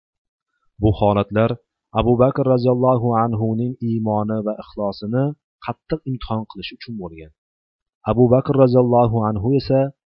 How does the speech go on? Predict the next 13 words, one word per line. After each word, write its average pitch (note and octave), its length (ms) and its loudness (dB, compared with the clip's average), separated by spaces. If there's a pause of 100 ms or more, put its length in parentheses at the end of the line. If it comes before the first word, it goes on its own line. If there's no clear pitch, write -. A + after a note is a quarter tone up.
(120)
bu A2+ 160 0
to'g'rida A2 440 2
juda G#2+ 280 -4
ajoyib G2+ 500 -4
namunalar F2 640 -8
qoldirgan. D#2 520 -16 (640)
Alloh G#2+ 300 0
taolo G#2+ 260 -2
Abu G#2 220 -2
Bakr G#2+ 280 -2
roziyallohu G#2 600 2
anhu G2 320 -2
uchun B2 300 0